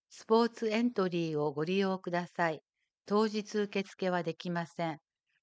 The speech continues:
スポーツエントリーのキューアールコードがあります。申し込み期間、七月一日水曜日から二十四日金曜日まで。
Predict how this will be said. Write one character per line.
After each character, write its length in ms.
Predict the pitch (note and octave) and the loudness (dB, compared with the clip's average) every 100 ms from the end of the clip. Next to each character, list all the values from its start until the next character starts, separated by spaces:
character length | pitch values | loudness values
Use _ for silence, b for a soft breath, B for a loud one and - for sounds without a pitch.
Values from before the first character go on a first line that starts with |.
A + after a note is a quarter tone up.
| _ | _
ス 160 | - | -20
ポ 200 | - A3+ | 2 2
ー 40 | A#3 | 2
ツ 180 | A#3 A3 | 0 0
エ 140 | A3+ | 2
ン 80 | A#3 | 2
ト 160 | G3 | 2
リ 260 | F3 F3+ E3+ | 0 0 -2
ー 20 | |
の 260 | D3+ D3+ D3 - | -2 -2 -4 -6
キ 100 | G#3+ | 0
ュ 140 | A3 | 2
ー 120 | A3+ G#3+ | 2 2
ア 40 | |
ー 40 | |
ル 100 | G#3+ | 0
コ 220 | G#3+ G#3 G#3 | -2 0 2
ー 60 | |
ド 120 | G3+ | 0
が 100 | D#3+ | -2
あ 80 | D3 | -2
り 160 | D3 D3+ | -4 -6
ま 200 | C#3+ C#3+ | -6 -8
す。 180 | - _ _ _ _ _ _ _ _ _ _ _ - | -12 _ _ _ _ _ _ _ _ _ _ _ -4
申 200 | G3 A3 | 0 0
し 120 | - | -2
込 140 | - | -2
み 120 | G#3 G#3+ | -2 -4
期 180 | - | -10
間、 340 | - E3+ D#3 D3+ _ _ _ | -2 -2 -2 -8 _ _ _
七 280 | - - | -14 -4
月 420 | A3 A3+ A3+ - G3+ | 0 0 -2 -4 -2
一 120 | G3+ | 0
日 260 | G3 F#3+ G3 | -2 -2 -6
水 320 | - G#3+ G#3+ | -2 -2 2
曜 200 | A3+ G#3+ | 2 2
日 120 | F#3+ | -2
か 160 | - D#3 | -4 -2
ら 240 | D3+ D3 - _ | -2 -2 -8 _
二 220 | G3 A3 | 0 0
十 240 | G#3 G3+ | 0 0
四 180 | F3 E3 | 2 0
日 240 | - - D#3+ | -2 -6 -6
金 320 | - G3 G#3 | -2 -2 0
曜 220 | G#3+ G3+ | 0 0
日 160 | F3 D3+ | -2 -4
ま 160 | D3+ | -6
で。 240 | C#3+ C#3 | -6 -12